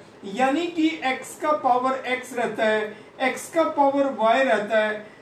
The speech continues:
वाई का पावर एक्स रहता है, तो ऐसे सिचुएशन में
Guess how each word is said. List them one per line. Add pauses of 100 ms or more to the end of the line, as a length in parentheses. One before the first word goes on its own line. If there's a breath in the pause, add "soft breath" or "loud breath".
(100 loud breath)
वाई
का
पावर
एक्स
रहता
है, (500 loud breath)
तो
ऐसे
सिचुएशन
में